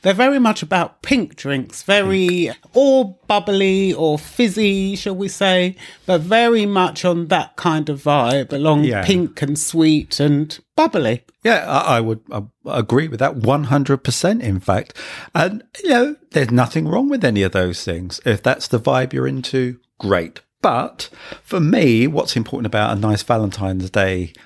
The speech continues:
Speaker 2: evening at home for two is that you don't want to spend all your time in the kitchen, whether that's cooking or indeed making some nice drinks.
Speaker 1: Absolutely not.
Speaker 2: So what I'm gonna do, I'm gonna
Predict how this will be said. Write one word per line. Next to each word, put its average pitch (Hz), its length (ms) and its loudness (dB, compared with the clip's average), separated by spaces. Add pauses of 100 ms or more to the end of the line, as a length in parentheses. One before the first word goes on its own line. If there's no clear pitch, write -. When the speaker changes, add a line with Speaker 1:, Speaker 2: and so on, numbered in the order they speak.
(180)
Speaker 2:
evening 120 680 2
at 123 200 -2
home 117 520 -2
for 117 80 -4
two 117 500 0 (120)
is 151 160 2
that - 160 0
you 156 80 2
don't 226 160 2
want 170 100 0
to 135 60 2
spend 135 260 -2
all 127 100 2
your 113 100 -2
time 113 280 0
in 101 60 -2
the 98 80 -4
kitchen, - 400 -4
whether 101 180 0
that's 107 240 -2
cooking 117 480 -2
or 131 320 2
indeed 95 560 -2 (300)
making 92 340 -2
some 92 220 -6
nice 87 320 -6
drinks. 139 480 -4
Speaker 1:
Absolutely 175 840 -2
not. 262 480 2
Speaker 2:
So 110 480 -2 (300)
what 131 180 4
I'm 156 140 2
gonna 135 240 2
do, 135 460 0
I'm 123 120 -2
gonna 120 460 -2